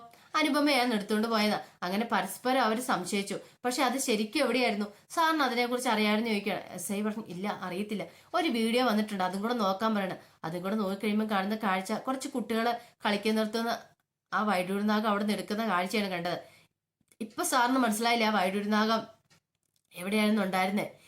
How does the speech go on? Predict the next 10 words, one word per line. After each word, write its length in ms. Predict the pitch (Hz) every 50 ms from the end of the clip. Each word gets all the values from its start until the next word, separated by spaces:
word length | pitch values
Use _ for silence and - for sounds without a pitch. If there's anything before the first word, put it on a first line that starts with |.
| - _ -
എങ്ങനെയായിരുന്നു? 520 | 254 262 269 269 277 254 240 220 214 208 208 - - _ -
പക്ഷെ 180 | 294 285 339
ആ 20 | 302
വൈഡൂര് 400 | 269 254 214 220 214 240 247 254
നാഗം 220 | 254 262 262 294
എവിടെ 200 | 262 214 214 262
എത്തിയെന്ന് 400 | 285 247 208 - 269 285 294 294
സാറിന് 260 | 294 262 233 240 247
അറിയണ്ടേന്ന്?" 440 | 233 214 214 220 226 220 220 220 226
ചോദിക്കുകയാണ്. 420 | 214 196 196 190 - 202 170 147